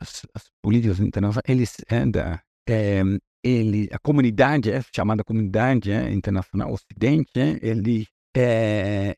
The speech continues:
ele olha do outro lado, as lideranças árabes não querem mais saber, inclusive, é, é, fazem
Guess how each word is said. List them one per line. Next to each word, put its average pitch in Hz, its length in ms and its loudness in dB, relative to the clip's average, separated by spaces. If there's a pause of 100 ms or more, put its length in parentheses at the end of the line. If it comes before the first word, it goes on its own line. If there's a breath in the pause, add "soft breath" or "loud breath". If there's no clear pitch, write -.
ele 113 180 2
olha 110 240 2
do 104 120 0
outro 143 220 -2
lado, 160 340 2
as 127 80 -4
lideranças 107 440 -2
árabes 95 320 -4
não 123 140 -2
querem 101 220 -2
mais 90 180 -2
saber, 117 300 0
inclusive, 127 560 2 (100)
é, 113 140 0 (340)
é, 101 480 0 (540)
fazem 120 260 4